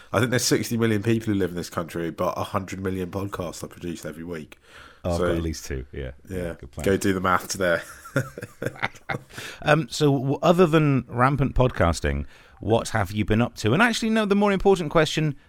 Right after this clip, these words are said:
Speaker 2: how have you been up to?
Speaker 1: Um, I have, I am h-,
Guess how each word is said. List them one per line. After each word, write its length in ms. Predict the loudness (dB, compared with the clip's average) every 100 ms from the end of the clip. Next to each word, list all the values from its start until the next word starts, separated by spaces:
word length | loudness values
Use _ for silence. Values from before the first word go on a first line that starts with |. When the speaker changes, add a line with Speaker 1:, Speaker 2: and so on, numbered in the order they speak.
| -8
Speaker 2:
how 300 | 0 2 4
have 100 | 2
you 100 | 0
been 140 | 0
up 140 | -2 -6
to? 200 | -10 -10 -14 -20 -20 -20 _ -2
Speaker 1:
Um, 500 | 2 4 4 2 -2 -2
I 360 | 4 6 4 0 -2
have, 440 | 2 4 4 -2 _ _ 4
I 300 | 6 6 6
am 420 | 4 4 2 -10 -18 _ -20 -20 _ -16
h-, 80 | -14